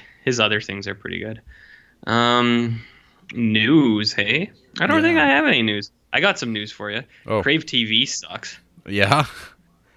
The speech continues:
Speaker 1: As, uh, I've been updating people on, uh, online formats to get things. I signed up for a free trial. And then, uh, I w-, I'm about to get to the billing point.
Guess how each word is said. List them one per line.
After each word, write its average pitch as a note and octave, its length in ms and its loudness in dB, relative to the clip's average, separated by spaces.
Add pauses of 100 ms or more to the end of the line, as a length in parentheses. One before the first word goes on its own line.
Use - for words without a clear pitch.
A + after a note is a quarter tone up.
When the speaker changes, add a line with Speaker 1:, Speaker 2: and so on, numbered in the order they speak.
Speaker 1:
As, A#2+ 200 0
uh, A#2 220 2
I've B2 180 2
been B2 140 -2
updating A#2+ 500 0
people A#2 300 -6
on, G#2+ 300 -4
uh, G#2 360 -4 (440)
online A2 680 2
formats G#2+ 760 -4
to G#2+ 80 -6
get A2 220 -2
things. G2 260 -10
I B2 100 -4
signed C3+ 260 0
up D3 100 -4
for D3 120 -2
a A#2 40 -2
free A#2+ 200 -4
trial. A#2+ 380 -6 (880)
And B2+ 160 -2
then, A#2+ 180 2
uh, A#2 60 4
I A2 220 4
w-, A#2 300 0
I'm A#2+ 120 -4
about A2+ 360 -2
to A#2 100 -4
get A2 180 0
to A2 80 -12
the G#2+ 60 -6
billing G#2 320 -6
point. - 260 -6